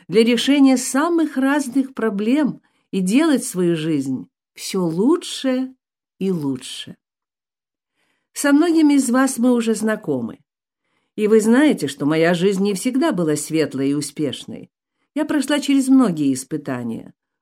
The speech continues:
У меня было множество проблем со здоровьем, в личных отношениях и в финансовом плане. И так было, пока я не вернулась на путь Сильва и снова стала применять техники,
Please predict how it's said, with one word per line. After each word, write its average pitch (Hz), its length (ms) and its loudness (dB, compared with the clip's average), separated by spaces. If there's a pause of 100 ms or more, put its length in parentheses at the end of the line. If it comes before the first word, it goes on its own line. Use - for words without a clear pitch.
У 254 60 -2
меня 302 200 4
было 202 220 2
множество 226 500 0
проблем 180 440 -2
со 160 160 -6
здоровьем, 156 720 -2 (260)
в 135 80 -8
личных 190 560 0
отношениях 170 800 -4
и 123 100 -6
в 117 120 -16
финансовом 175 720 -4
плане. 151 520 -6 (460)
И 262 80 0
так 302 340 0
было, 294 300 2
пока 277 360 0
я 247 140 4
не 247 120 4
вернулась 208 540 0
на 180 100 -2
путь 175 300 -4
Сильва 269 520 0 (300)
и 240 100 -2
снова 233 420 4
стала 262 400 0
применять 208 560 -2
техники, 220 720 -4